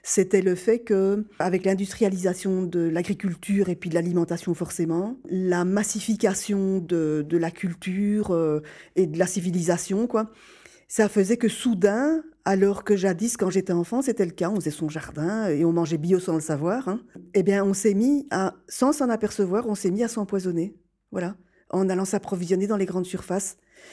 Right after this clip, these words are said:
qui était une excellente solution pour les femmes qui partaient travailler. On a, les féministes ont gagné ce droit-là pour les femmes dans les années soixante, qu'on aille bosser.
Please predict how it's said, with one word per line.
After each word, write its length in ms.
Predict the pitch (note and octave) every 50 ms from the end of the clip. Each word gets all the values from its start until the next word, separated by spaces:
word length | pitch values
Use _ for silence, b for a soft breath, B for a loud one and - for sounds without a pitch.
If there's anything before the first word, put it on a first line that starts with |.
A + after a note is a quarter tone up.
| B B B B
qui 100 | - -
était 140 | A#3 A3+ A#3
une 280 | A3 G#3 G3 G3 G#3+ B3
excellente 520 | C4 - - - C4 G#3+ G#3+ G#3+ G#3+ G#3
solution 500 | - A3 G#3 G3+ G3 E3 - B3+ D4+ F4+
pour 140 | E4+ A3 G3+
les 100 | F#3+ F3+
femmes 240 | - A#3+ C4 C4+ C4+
qui 100 | B3+ -
partaient 240 | - D4 - G3+
travailler. 460 | - - F#3 E3 E3 D#3 E3 G#3 C4 C4+
On 100 | A3 F#3+
a, 80 | F#3 E3+ - - B B B B B B B
les 100 | G3+ F#3+
féministes 580 | F#3 - C4+ B3+ B3+ B3 A#3+ C4 D4 D4 - D4
ont 80 | B3
gagné 260 | A3 G#3+ G3+ G3+ G#3+ A3
ce 140 | G#3+ G#3+
droit-là 380 | F3+ F#3+ F#3+ G3 G3 F#3+ G#3 C4+
pour 200 | - - - G#3+
les 80 | G3 F#3+
femmes 200 | G3 G#3+ G#3+ A3+
dans 80 | G#3 F#3+
les 160 | F#3+ F#3 F#3+
années 140 | F3 F3+ F3
soixante, 480 | F3+ E3+ F3 F3 - G#3+ B3 C#4+ C#4
qu'on 160 | - - F#3+
aille 160 | G3 G#3 A3+ F#3+
bosser. 440 | G3+ G3 G3 - A3 A#3+ A#3+ A#3